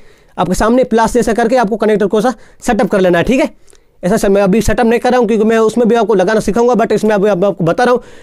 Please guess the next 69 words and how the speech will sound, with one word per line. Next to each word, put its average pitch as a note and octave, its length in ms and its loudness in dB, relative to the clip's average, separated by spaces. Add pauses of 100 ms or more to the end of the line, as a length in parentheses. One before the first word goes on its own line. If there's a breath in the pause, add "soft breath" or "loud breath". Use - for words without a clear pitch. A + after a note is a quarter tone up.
(100)
कि G3+ 60 0
इधर G3 140 2
आपको G#3 200 0
ऐसे B3+ 140 -2
सेटअप, A3 280 -4
प्लास A#3 220 0
से B3 120 0
सेटअप A3 560 -2
कर F#3 100 0
देना D#3+ 160 0
है - 60 -4 (280 loud breath)
ताकि G#3 200 -2
ये A3 80 0
काबू A3 300 0
हो A3 80 2
जाए A#3+ 120 0
और G3+ 120 0
वापस G3 300 -2
निकले F#3+ 240 0
ना, E3 100 0
ठीक A#3+ 140 -2
है। A3 60 2
वैसे G#3 200 0
भी A#3+ 80 2
निकलेगी B3+ 300 2
नहीं, C#4 160 2
मैं G#3+ 120 -2
आपको G3+ 200 0
वैसे F#3+ 220 0
बोल F#3+ 180 2
रहा F3 100 2
हूँ, D3+ 80 0
ठीक B3+ 120 -2
है, B3+ 80 0 (320 loud breath)
इससे G#3+ 220 0
काबू G#3+ 280 -2 (140)
अच्छी A3+ 240 -2
रहती F3+ 200 0
है F#3 40 2
इसलिए, F3 280 -2
ठीक A#3+ 160 -2
है। C4+ 80 -2 (360 loud breath)
तो G#3+ 40 0
फ्रेंड A3+ 200 0
देख B3 120 2
लो C#4 200 0 (120)
ये F#3 200 0
तो G3 160 0
लग G3 180 0
चुका B3 260 0
है C4 140 0 (340 soft breath)
आपके F3 220 -2
सामने, A#3+ 300 0
अभी A#3+ 240 0 (140)
पूरा A#3+ 140 0 (180)
परफेक्ट A#3 320 -2
कंप्लीट G#3+ 280 0
सौ A3+ 120 -2
परसेंट G#3+ 260 -2
लग G#3+ 160 0
चुका F3 180 -2
है, D#3 40 -2
ठीक B3 100 -2
है। B3 60 0
इसको A#3 140 0
आपको G#3+ 200 -2
प्लास G#3 140 0
से B3 60 0
द-, G3 200 -2